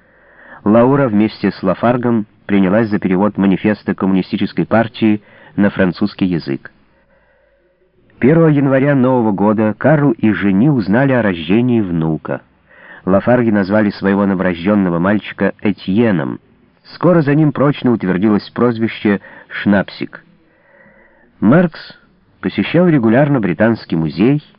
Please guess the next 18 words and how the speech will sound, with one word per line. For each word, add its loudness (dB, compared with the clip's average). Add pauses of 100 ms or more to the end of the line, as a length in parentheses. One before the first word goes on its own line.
(200)
и 0
много 0
работал. -6 (840)
В -20
свободные 2
часы -2 (220)
с -8
большим 0
свернутым 0
черным 0
зонтом -2
на -4
случай -4
дождя -2 (640)
он 2
отправлялся 0
в -4
Хэмпстед-Хис 0